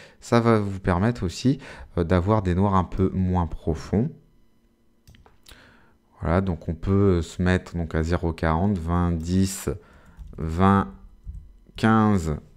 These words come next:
Et au niveau des noirs, donc là, on peut peut-être se mettre en moins trente. Au niveau de la clarté, si on augmente un petit peu, on va venir, vous voyez,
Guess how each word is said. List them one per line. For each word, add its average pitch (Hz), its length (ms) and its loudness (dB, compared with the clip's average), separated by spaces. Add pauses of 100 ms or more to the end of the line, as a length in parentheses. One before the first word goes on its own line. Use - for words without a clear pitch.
(200)
Et 95 100 2
au 98 100 4
niveau 92 280 2
des 87 160 0
noirs, 92 420 2
donc 78 280 -8
là, 87 280 -2 (2750)
on - 60 -18
peut - 140 -12
peut-être - 260 2
se - 100 -4
mettre 92 260 2
en 85 80 2
moins 82 300 2
trente. 139 480 -2 (600)
Au 127 40 2
niveau 143 540 4
de 104 140 2
la 101 160 6
clarté, 92 420 -2
si 156 160 -4
on 104 140 2
augmente 87 320 0
un 80 100 0
petit 85 200 -2
peu, 156 280 2
on 95 100 -2
va 90 200 2
venir, 113 480 -2 (100)
vous 85 60 -10
voyez, 90 420 0